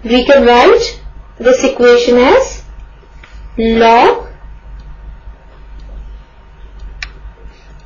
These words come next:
x raised to power n to the base a is equal to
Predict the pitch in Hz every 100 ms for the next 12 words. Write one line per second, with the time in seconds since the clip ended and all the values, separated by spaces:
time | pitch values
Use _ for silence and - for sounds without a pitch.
0 | - - - - 330 - - 392 392 -
1 | 392 381 359 - 233 214 185 254 392 -
2 | - - - - - - 294 392 415 370
3 | 359 359 - 440 440 415 330 392 - -
4 | - 254 233 240 - 269 254 240 285 403